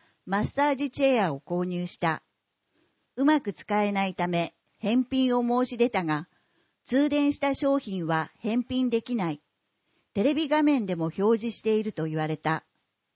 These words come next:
番組を録画していたので確認したところ、最後に小さな文字で表示されていたが、気づかなかった。使用しないと使い心地はわからない。返品したい。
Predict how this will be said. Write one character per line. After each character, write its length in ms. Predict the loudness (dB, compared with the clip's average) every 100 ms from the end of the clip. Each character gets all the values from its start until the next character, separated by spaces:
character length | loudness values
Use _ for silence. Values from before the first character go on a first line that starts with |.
| _ _ _ _ _ _ _ _
番 320 | -2 2 2 2
組 260 | 2 4
を 100 | 4
録 240 | 4 0 -2
画 180 | -4
し 80 | -2
て 120 | -2
い 80 | -2
た 160 | -2 -2
の 160 | -4
で 240 | -6 -8 -10
確 240 | -8 -8 -6
認 220 | -6 -6
し 80 | -4
た 140 | -4
と 120 | -4
こ 140 | -2 0
ろ、 220 | 0 -2 _ _ _ _ _
最 320 | -6 0 2 0
後 120 | -2
に 160 | -4
小 260 | -6 -2 -2
さ 140 | 0
な 100 | 0
文 180 | 0 -2
字 120 | -2
で 80 | -2 -2
表 200 | 2 2 2
示 80 |
さ 140 | -2 -2
れ 120 | -2
て 140 | -2
い 80 | -2
た 160 | -2 -2
が、 240 | -2 -4 _ _ _ _
気 100 | -10
づ 100 | -2
か 140 | 0
な 100 | 0
か 140 | 0 -4
っ 60 | -4
た。 180 | -6 -6 _ _ _ _ _ _ _ _ _ -14
使 220 | -4 2
用 160 | 2 2
し 160 | 0
な 140 | 0 0
い 60 |
と 140 | -2 -4
使 300 | -4 -2 0
い 80 |
心 240 | 0 0 -2
地 140 | 0
は 140 | 0 0
わ 120 | 0
か 120 | 2
ら 120 | 2
な 160 | 2 0
い。 140 | -4 -12 _ _ _ _ -6
返 280 | 0 0 2
品 180 | 0
し 120 | 0 0
た 160 | -2
い。 120 | -2